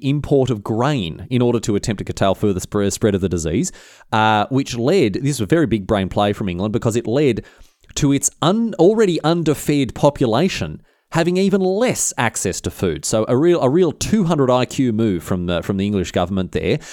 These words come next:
Um, and don't forget as well that politics stops for no one. There was, you know, stuff like the Hundred Years' War. It's still going on between France and England. Plenty of other conflicts were available for, for people looking for a, you know, a more interesting, interesting and exciting way to die rather than the plague. So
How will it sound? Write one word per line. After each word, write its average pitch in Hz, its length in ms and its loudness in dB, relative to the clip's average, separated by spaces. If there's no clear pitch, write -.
Um, 147 400 -2
and 165 80 0
don't 247 180 2
forget 190 220 2
as 135 100 2
well 160 180 4
that 131 80 0
politics - 500 0
stops - 260 2
for 120 100 -4
no 107 220 2
one. 98 240 -2
There 123 100 0
was, 147 200 -2
you 160 80 -4
know, 113 120 0
stuff 190 280 -2
like 156 140 2
the 113 60 -2
Hundred 147 300 0
Years' 117 240 0
War. 156 460 2
It's 113 120 -6
still 156 200 2
going 123 240 0
on 120 80 0
between 113 260 -2
France 113 340 -2
and 110 60 -6
England. 147 300 -2
Plenty 233 180 2
of 156 60 2
other 98 140 0
conflicts - 380 -2
were 107 100 0
available 104 360 2
for, 92 180 -4
for 98 140 -8
people 110 260 0
looking 107 240 -2
for 95 220 0
a, 85 80 -4
you 135 80 -2
know, 113 100 4
a 113 60 2
more 123 240 4
interesting, 127 420 -2
interesting 131 640 -2
and 101 80 -4
exciting 110 420 -2
way 98 160 0
to 90 120 -2
die 101 240 0
rather 92 240 0
than 85 100 -6
the 82 80 -8
plague. 92 440 0
So 127 220 2